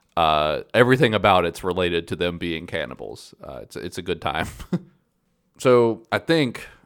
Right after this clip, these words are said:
for me, probably the biggest selling point of this game, the first playthrough, and I've been pleasantly surprised by again this time, is how cool your crew in the game is. Because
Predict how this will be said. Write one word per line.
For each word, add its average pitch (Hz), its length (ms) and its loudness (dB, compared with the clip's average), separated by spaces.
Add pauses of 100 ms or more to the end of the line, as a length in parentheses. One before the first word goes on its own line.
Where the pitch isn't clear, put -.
(260)
for 117 180 -2
me, 131 500 4
probably 98 360 2
the 87 100 0
biggest 98 400 2
selling 92 260 0
point 90 220 -4
of 85 40 -6
this 85 140 -8
game, 87 220 -2
the 82 80 -6
first - 320 -4
playthrough, 80 800 -8
and 85 180 -12
I've 82 180 -8
been 85 180 -10
pleasantly 110 420 0
surprised 90 400 0
by 85 160 2
again 113 420 4
this 113 160 2
time, 82 420 -2 (480)
is 90 480 0
how 107 460 6
cool 101 720 0 (240)
your 90 280 0
crew 82 460 -4
in 76 140 -6
the 73 80 -8
game 73 260 -6
is. - 460 -14 (920)
Because 92 600 4